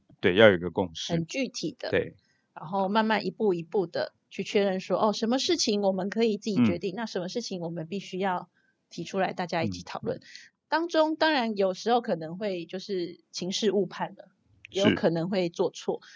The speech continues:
Speaker 1: 嗯。
Speaker 2: 但是没有关系，我们就当做一个很宝贵的经验。
Speaker 1: 是，练习、修正、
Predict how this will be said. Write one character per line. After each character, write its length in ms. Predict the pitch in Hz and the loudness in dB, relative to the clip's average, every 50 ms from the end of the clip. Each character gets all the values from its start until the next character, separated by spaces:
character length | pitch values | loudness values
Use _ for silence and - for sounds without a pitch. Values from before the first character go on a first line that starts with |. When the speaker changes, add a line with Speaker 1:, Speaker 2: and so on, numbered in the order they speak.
| - | 4
Speaker 1:
嗯。 180 | 139 110 90 - - | 4 4 4 2 -2
Speaker 2:
但 80 | - 320 | -2 0
是 100 | 330 370 | 0 2
没 100 | 294 285 | 2 4
有 100 | 262 196 | 4 4
关 240 | 170 - 190 185 190 | 4 4 4 4 2
系， 320 | 185 - - 185 180 190 185 | -2 -6 -6 -6 -4 -4 -4
我 140 | 175 175 | -4 -4
们 440 | 180 180 175 170 175 180 190 190 196 - _ _ _ _ - - - _ _ | -6 -4 -4 -4 -4 -6 -6 -8 -10 -12 _ _ _ _ -20 -20 -20 _ _
就 140 | - 214 208 | -2 -2 0
当 220 | 214 214 226 226 | 2 2 2 4
做 120 | 240 226 | 4 4
一 60 | 202 202 | 4 4
个 320 | - 190 180 156 120 165 | 2 0 0 0 0 -2
很 160 | 160 180 180 | -4 -6 -4
宝 160 | - 185 165 | 0 0 0
贵 140 | 160 - 147 165 | 0 0 -4 -4
的 80 | 175 | -4
经 320 | 175 - - 170 170 175 180 | -6 -8 -8 -8 -8 -6 -6
验。 140 | 180 170 | -6 -4
Speaker 1:
是， 220 | - - 220 180 85 | -2 0 0 0 2
练 280 | 90 107 113 104 87 | 4 6 6 6 6
习、 360 | 80 - - - - - 85 - | 4 -2 -10 -12 -12 -12 -12 -12
修 240 | - - - 101 98 | -6 0 2 2 2
正、 260 | 92 - 110 95 82 | 2 2 2 2 2